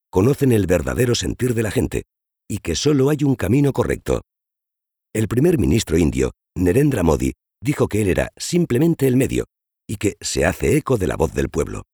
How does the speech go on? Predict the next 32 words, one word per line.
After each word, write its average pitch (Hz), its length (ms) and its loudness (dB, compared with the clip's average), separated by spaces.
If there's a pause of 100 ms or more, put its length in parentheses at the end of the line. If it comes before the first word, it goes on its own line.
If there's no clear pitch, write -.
(760)
Por - 120 -2
supuesto, 80 500 -2 (380)
esto 135 340 -2
no 76 240 0
es 82 160 -2
ofrecer - 340 -4
a 78 60 2
los 65 160 -4
ciudadanos 62 540 -2
visiones 78 440 0
diferentes 80 600 -2
de 71 80 -4
principios 69 500 -6
diversos - 480 -4 (300)
para 80 160 -2
vivir 69 300 -2
en 82 100 2
armonía 69 420 0
en 67 80 0
el 62 80 -2
futuro. 64 380 -6 (680)
Lo 101 140 -2
que 160 140 0
hacen 71 260 0 (280)
es - 120 -4
pretender 110 480 0
que 107 100 -4
la 76 80 -2
gente 117 380 0
ya 82 180 2
ha 67 60 0
hablado. 57 340 -6